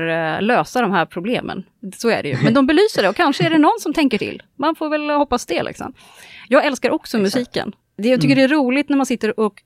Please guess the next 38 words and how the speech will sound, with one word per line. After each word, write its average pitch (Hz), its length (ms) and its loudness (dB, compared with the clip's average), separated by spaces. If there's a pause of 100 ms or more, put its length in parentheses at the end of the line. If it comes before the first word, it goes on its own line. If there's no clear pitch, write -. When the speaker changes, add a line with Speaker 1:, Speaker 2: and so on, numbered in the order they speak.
(100)
Speaker 1:
lyssnar 269 420 0
på 285 80 -2
musiken 190 680 -2 (460)
som 269 180 0
är 240 360 -4
ganska 339 340 2 (180)
vanliga 254 1160 4
poplåtar 233 760 2
som 247 140 -6
man 226 100 0
har 214 60 0
hört 220 140 -2
förut 214 440 0
om 208 140 -2
kärlek 196 360 0
och 214 80 -6
så. 185 160 -2
Men 214 160 0
när 226 80 2
man 247 160 2
hör 311 240 4
dem 311 140 0
i 320 240 2
den 359 120 2
här 226 120 4
filmen 190 580 0 (340)
så - 180 -6
känns 254 220 0
det - 60 -12
som 226 120 0
att 233 120 -4
alla 240 320 0
texter - 420 -4
får 196 220 -2
en 214 220 -4 (200)
helt 247 500 0
annan 175 560 -2
betydelse. 196 720 -2